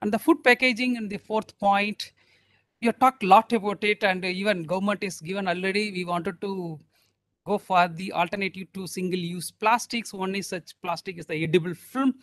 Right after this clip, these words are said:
like a milk proteins can be used as the mil-, edible films. You can put it on the bread, can be stored, and we can eat the protein as well, because the film, like, if you go for the milk proteins, we will get the alpha-lactalbumin, beta-lactoglobulin, that has the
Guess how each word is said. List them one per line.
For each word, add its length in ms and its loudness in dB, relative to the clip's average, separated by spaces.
like 180 -2
a 60 2
milk 220 0
proteins 420 -2
can 180 0
be 180 -12
used 340 0
as 120 -4
the 120 -6
mil-, 300 -2
edible 260 -2
films. 400 -8
You 120 -4
can 160 -2
put 180 -6
it 100 -2
on 200 0
the 200 -6
bread, 340 2
can 180 0
be 80 -6
stored, 560 -6
and 160 -4
we 80 -4
can 180 0
eat 240 -6
the 80 -8
protein 380 -4
as 160 -4
well, 80 -4
because 260 -2
the 100 -12
film, 400 -6
like, 220 -2
if 160 -8
you 120 -8
go 180 -6
for 160 -4
the 80 -8
milk 240 -4
proteins, 440 -4
we 100 -4
will 80 -4
get 220 -2
the 120 0
alpha-lactalbumin, 800 -2
beta-lactoglobulin, 920 -4
that 160 0
has 160 -4
the 240 0